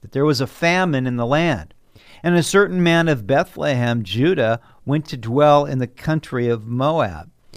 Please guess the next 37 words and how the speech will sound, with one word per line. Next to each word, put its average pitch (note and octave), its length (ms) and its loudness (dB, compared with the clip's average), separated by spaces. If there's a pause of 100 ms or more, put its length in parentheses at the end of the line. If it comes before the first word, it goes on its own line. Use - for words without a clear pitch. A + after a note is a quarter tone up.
(140)
he C3+ 300 -4
and F3+ 100 -2
his G#3+ 160 -4
wife D#3+ 460 4
and B2+ 140 -8
his G2 160 -12
two C3+ 240 -6
sons. C3 680 -6 (600)
The G3 80 -6
name D4+ 220 0
of B3 120 -2
the F#3+ 80 2
man E3 320 2
was C#3 280 2 (280)
Elimelech. D3 720 0 (400)
The G2 80 -10
name B2 240 -2
of B2+ 80 -2
his C3+ 180 -2
wife E3+ 420 0
was C#3+ 240 -4
Naomi, C3 640 0 (540)
and G#2+ 80 -8
the A2 80 -4
names C#3+ 340 0
of D3+ 100 -4
his B2 140 -6
two E3+ 260 -8
sons A#2+ 480 -6
were G#2+ 160 -8
Mahlon A#2 720 -2 (380)
and D3+ 280 -2
Chilion, A#2 640 0 (160)
Ephrathites B2+ 880 -2
of C3 160 -4
Bethlehem, B2 640 0
Judah. B2+ 420 -2